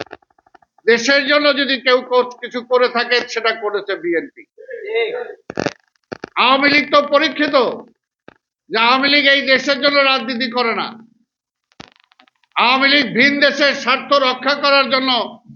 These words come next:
এই দেশের ক্ষমতায় ছিল। আর এখন যারা কথা বলতেছেন, তারা তো ক্ষমতার স্বাদই পান নাই।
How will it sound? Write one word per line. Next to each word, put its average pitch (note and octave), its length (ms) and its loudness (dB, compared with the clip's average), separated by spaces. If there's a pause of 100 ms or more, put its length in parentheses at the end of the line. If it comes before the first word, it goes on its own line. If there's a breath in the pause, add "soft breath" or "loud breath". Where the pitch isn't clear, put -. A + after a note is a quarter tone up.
(220)
এই B3 180 2
দেশের A#3+ 400 0
ক্ষমতায় A3+ 580 -2
ছিল। G#3 160 -6 (1160)
আর A#3 220 2
এখন A#3+ 360 0
যারা C#4+ 340 2
কথা B3+ 260 -2
বলতেছেন, A3+ 600 -4 (1120)
তারা A3+ 240 2
তো B3+ 180 0
ক্ষমতার B3 520 0
স্বাদই A3 420 -2
পান A#3 180 0
নাই। E3 300 -4